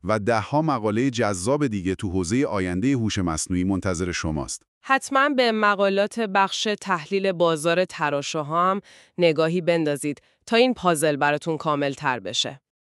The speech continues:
Speaker 1: از اینکه وقت گذاشتید و تو این گشت و گذار عمیق با ما همراه بودید، بی نهایت ازتون ممنونیم. تا برنامهٔ بعدی سایبرکست، مراقب خودتون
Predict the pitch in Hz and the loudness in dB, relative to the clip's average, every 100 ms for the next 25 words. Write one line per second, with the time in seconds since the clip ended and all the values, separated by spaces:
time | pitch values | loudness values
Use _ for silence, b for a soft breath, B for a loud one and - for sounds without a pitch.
0 | _ 131 143 214 254 175 190 - - 196 | _ 0 2 2 2 2 2 0 0 2
1 | 175 160 - 151 127 117 107 139 156 180 | 4 0 2 2 2 0 0 0 2 2
2 | 151 113 - 101 98 117 147 - 101 90 | 2 0 -2 0 2 2 0 0 0 2
3 | 120 135 107 95 80 85 82 82 76 87 | 2 2 0 0 2 0 2 0 0 0
4 | 101 113 - B B 90 135 147 135 127 | 2 2 0 B B 0 2 4 2 2
5 | 160 185 123 104 110 104 92 85 80 78 | 2 2 0 0 0 0 2 2 0 -2
6 | 71 62 - _ _ _ _ - 90 87 | -2 -6 -10 _ _ _ _ 0 2 2
7 | 85 98 196 196 156 147 147 143 135 131 | 2 2 2 2 2 0 2 2 2 0
8 | - 139 147 - b b 98 95 85 82 | 0 0 0 -4 b b 0 2 2 0
9 | 82 117 147 175 180 180 | -2 0 0 2 2 2